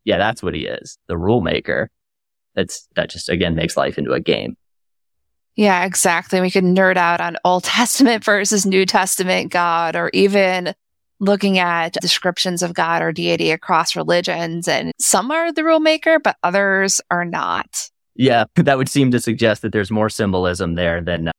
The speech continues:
Speaker 1: than it's taken to have. So clearly you have some religious background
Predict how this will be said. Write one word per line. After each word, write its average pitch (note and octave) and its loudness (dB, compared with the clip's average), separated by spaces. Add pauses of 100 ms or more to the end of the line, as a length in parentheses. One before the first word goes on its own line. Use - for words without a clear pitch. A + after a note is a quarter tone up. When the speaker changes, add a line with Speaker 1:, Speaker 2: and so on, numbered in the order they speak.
(160)
Speaker 1:
than G2+ -2
it's E2+ -4
taken F2 -2
to D#2 -8
have. E2 -6
So A#2+ -6
clearly C#3+ 0
you A#2 0
have G#2+ -2
some G#2 -6
religious F#2 -4 (640)
background F#2 -2